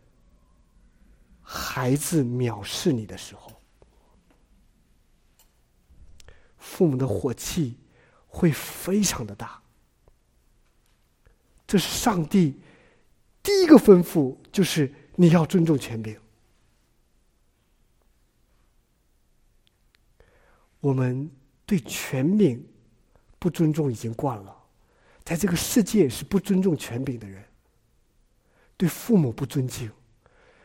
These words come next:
学生对老师不尊敬，信徒对教会的领袖不尊敬，特别是对政府的领袖不尊敬，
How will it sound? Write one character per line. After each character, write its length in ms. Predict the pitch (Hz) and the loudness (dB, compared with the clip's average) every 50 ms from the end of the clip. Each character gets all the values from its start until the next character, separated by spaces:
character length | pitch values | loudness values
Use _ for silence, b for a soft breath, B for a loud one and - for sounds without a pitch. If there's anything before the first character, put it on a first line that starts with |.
| b b b b b b | b b b b b b
学 180 | - - 185 | 2 6 6
生 180 | 185 214 214 214 | 8 8 8 8
对 120 | 202 240 | 8 8
老 200 | 196 170 - - | 6 6 4 -4
师 200 | - - - 202 | -8 -6 -4 -2
不 100 | 180 185 | 0 0
尊 240 | 160 - - 123 117 | -2 -2 -4 -6 -8
敬， 220 | 113 - 117 110 107 _ _ _ _ _ _ _ _ _ _ _ _ _ _ _ _ _ _ _ _ - | -8 -12 -14 -14 -16 _ _ _ _ _ _ _ _ _ _ _ _ _ _ _ _ _ _ _ _ -16
信 260 | - - - 277 226 | -12 2 6 6 6
徒 200 | 185 - 185 180 | 6 6 4 4
对 160 | - 220 190 - - - - | 4 4 2 2 0 -8 -4
教 160 | - - 254 | 0 2 2
会 160 | 208 - 226 | 2 4 2
的 80 | 214 180 | 2 4
领 160 | 156 156 135 | 2 2 0
袖 200 | 123 - - 269 | 0 2 2 2
不 120 | 180 143 139 | 2 0 -2
尊 220 | - 127 117 110 | -4 -6 -8 -8
敬， 240 | - - 113 104 - _ _ _ _ _ _ _ _ _ _ _ _ _ _ _ _ _ _ | -10 -10 -12 -14 -14 _ _ _ _ _ _ _ _ _ _ _ _ _ _ _ _ _ _
特 280 | - - - - 277 | -6 -2 2 4 6
别 120 | 214 202 196 | 8 8 8
是 120 | 190 208 | 6 4
对 120 | 185 214 196 | 2 0 0
政 220 | - - 240 202 | 2 2 2 2
府 140 | 160 - 160 | 2 0 0
的 80 | 156 | 0
领 160 | 151 151 127 120 | 0 0 0 -4
袖 200 | - - 190 139 | -4 -4 -4 -4
不 120 | 131 131 | -4 -6
尊 180 | - 120 107 107 | -8 -8 -10 -10
敬， 180 | - 110 98 | -12 -14 -18